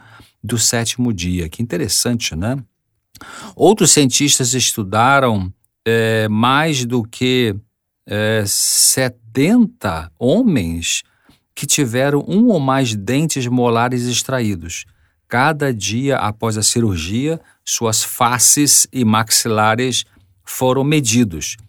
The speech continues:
Também se verificou a presença de um ritmo de sétimo dia quanto à inchação local. Observou-se também que em várias cirurgias de transplante de rim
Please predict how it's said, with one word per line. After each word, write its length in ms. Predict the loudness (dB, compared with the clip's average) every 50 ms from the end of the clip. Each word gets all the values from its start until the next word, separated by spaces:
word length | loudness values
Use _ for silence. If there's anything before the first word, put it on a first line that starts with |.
| _ _ _ _ _
Também 500 | -4 -2 -2 -2 -4 -6 -4 -2 -2 0
se 160 | 0 0 -2 -2
verificou 500 | -2 -2 -2 -2 -4 -6 -6 -4 -2 -2
a 40 |
presença 480 | -2 -2 -4 -4 -4 -4 -4 -4 -4 -4
de 100 | -4 -4
um 60 | -4
ritmo 340 | -2 0 0 0 0 -2 -4
de 140 | -4 -2 -2
sétimo 480 | -2 -2 -4 -6 -6 -6 -4 -4 -4
dia 320 | -4 -4 -4 -4 -4 -4 -6
quanto 420 | -4 -4 -2 -2 -2 -2 -2 -2
à 80 | -2 0
inchação 880 | 2 2 2 2 2 0 0 0 0 0 0 0 2 0 0 -2 -2
local. 480 | -2 -2 -4 -4 -6 -10 -12 -12 -12 -16 _ _ _ _ _ _ _ _ _ _ _ _ _ _ _
Observou-se 600 | -2 0 2 2 2 2 4 4 4 4 4 2
também 280 | 2 0 0 0 -2 -2
que 140 | -2 0 0
em 60 | 0
várias 400 | 2 2 0 2 2 0 0 0
cirurgias 640 | 0 0 0 0 0 0 -2 -4 -2 -2 -2 -2 -2
de 180 | -4 -6 -8 -8
transplante 680 | -6 -6 -4 -2 -4 -4 -2 -2 -2 -2 -2 -2 -4
de 160 | -4 -4 -4
rim 520 | -4 -6 -4 0 2 2 4 4 2 0